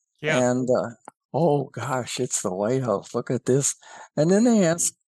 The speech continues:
Speaker 2: dumb questions like, "Bill Clinton, what, what kind of underwear do you wear?" What? Uh,
Speaker 1: Well, to be
Speaker 2: uh,
Speaker 1: fair, I think that was a town hall question.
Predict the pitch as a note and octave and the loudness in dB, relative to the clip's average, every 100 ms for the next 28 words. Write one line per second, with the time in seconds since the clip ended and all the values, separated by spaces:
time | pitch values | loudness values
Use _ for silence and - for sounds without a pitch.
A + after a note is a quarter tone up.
0 | _ _ _ C#3+ E3+ G3+ - G3+ - A2+ | _ _ _ -2 0 0 0 0 0 -6
1 | - - G#2+ G#2 - _ _ _ _ _ | -8 -6 -4 -4 -8 _ _ _ _ _
2 | _ _ - C#3+ C#3 - F3+ - G#2+ G#2+ | _ _ -2 -2 -2 -6 -8 -6 -8 -8
3 | B2+ - _ E3 - D#3 C3+ D3+ D3+ A#2+ | -10 -12 _ -16 -6 -4 0 0 0 0
4 | G2+ F#2 F#2+ F2+ F#2+ F#2 F2 - _ _ | -2 -2 -6 -4 -2 -2 -2 -10 _ _
5 | _ D3 _ _ - E3 - - - _ | _ -20 _ _ -10 -8 -8 -14 -20 _
6 | _ _ _ _ _ _ _ _ _ _ | _ _ _ _ _ _ _ _ _ _
7 | E3 E3 D3 _ - C4 C4 A#3+ C#4+ C4+ | -8 -8 -8 _ -6 -2 0 0 2 2
8 | G3+ C#4 G#3+ A#3 C4 G3 - F#3 B3 F#3 | 0 -2 0 -2 0 -2 -2 -4 -4 -2
9 | D#3 - B2 G2+ - F#2 | -4 -4 -8 -8 -12 -18